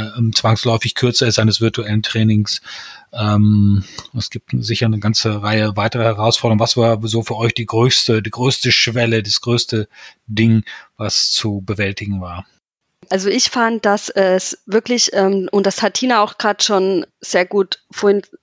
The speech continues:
Speaker 2: angerissen, dass die, die Umsetzung, die methodische Umsetzung und vor allem auch die zeitliche, das zeitliche Übertragen von einer Präsenz-Session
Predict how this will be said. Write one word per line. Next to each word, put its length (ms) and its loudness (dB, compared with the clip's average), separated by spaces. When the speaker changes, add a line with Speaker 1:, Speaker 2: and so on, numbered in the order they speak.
Speaker 2:
angerissen, 880 0
dass 380 0
die, 840 2
die 140 -6
Umsetzung, 580 0
die 80 -4
methodische 520 2
Umsetzung 480 0
und 140 2
vor 120 0
allem 120 0
auch 140 0
die 180 -10
zeitliche, 720 -2
das 340 -4
zeitliche 920 0
Übertragen 800 0
von 100 0
einer 140 -2
Präsenz-Session 1800 -2